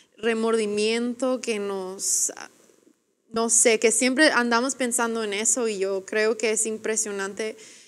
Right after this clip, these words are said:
que cuando guardamos un secreto estamos de que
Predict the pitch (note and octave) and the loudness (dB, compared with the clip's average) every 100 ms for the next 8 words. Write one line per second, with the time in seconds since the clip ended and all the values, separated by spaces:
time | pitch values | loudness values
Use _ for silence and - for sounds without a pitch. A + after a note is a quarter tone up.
0 | _ A#3 - A3+ A3+ A#3+ G#3+ G#3 G#3 A3+ | _ -6 -2 0 2 2 4 4 2 0
1 | A3+ A3 G#3+ G#3+ G#3 G3 G3+ G#3+ G#3 F#3+ | -4 -4 -2 -2 -2 -2 0 -2 0 -2
2 | F#3+ G3+ A3 G#3+ G#3 G3 F3+ | -2 -4 -4 -6 -6 -4 -4